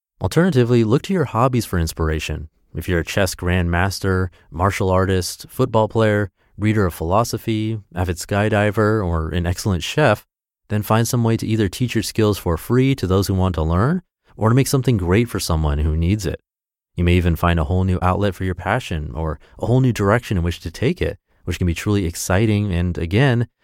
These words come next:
may rekindle the fire in your belly for your chosen hobby. If none of these thoughts inspire, then try something completely new. Volunteer for Habitat for Humanity, work a mental health phone line, deliver food to the poor,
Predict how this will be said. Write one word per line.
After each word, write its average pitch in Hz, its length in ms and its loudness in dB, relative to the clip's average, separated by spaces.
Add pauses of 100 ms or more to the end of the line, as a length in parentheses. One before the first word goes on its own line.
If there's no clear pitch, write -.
(140)
may 104 160 2
rekindle 123 480 0
the 110 80 0
fire 98 340 2
in 98 120 -2
your 85 120 0
belly 85 460 2 (300)
for 85 160 -2
your 80 100 2
chosen 76 320 0
hobby. 73 400 -2 (760)
If 95 160 0
none 95 200 2
of 120 100 0
these 131 160 -2
thoughts 135 260 2
inspire, 139 540 0
then 127 220 -2
try 131 220 0
something 131 440 0
completely 135 460 2
new. 131 360 2 (300)
Volunteer 127 640 2
for 80 240 2
Habitat 107 400 0
for 107 120 -2
Humanity, 101 640 0 (220)
work 101 260 2
a 113 100 4
mental 98 360 2
health 104 200 2
phone 123 320 2
line, 76 300 0 (280)
deliver 117 380 4
food 120 380 4
to 104 80 0
the 87 100 0
poor, 73 400 -6